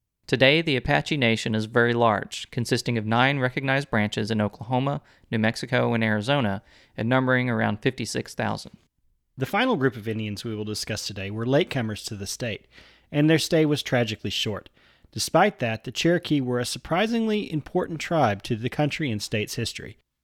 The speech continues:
Speaker 2: They did not arrive in the area until eighteen twenty-three, right at the end of Spanish rule. Their impact on the Texas Republic would be profound, though,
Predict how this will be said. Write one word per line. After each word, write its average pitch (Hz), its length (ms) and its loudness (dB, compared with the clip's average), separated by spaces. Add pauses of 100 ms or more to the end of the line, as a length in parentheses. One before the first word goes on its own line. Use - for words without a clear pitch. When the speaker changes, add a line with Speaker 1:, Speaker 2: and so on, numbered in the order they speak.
(240)
Speaker 2:
They 170 80 4
did 196 140 8
not 220 300 4
arrive 160 400 6
in 131 80 2
the 127 100 2
area 139 220 2
until 117 240 -2
eighteen 123 300 -2
twenty-three, 110 560 -6
right 131 240 0
at 165 120 -2
the 135 140 -10
end 117 180 0
of 110 80 -2
Spanish 104 460 -4
rule. 113 320 -4 (580)
Their 165 140 6
impact 180 600 4
on 147 240 4
the 135 60 2
Texas 151 480 0
Republic 123 460 0
would 117 120 -6
be 113 120 -2
profound, 147 560 0
though, 92 200 -6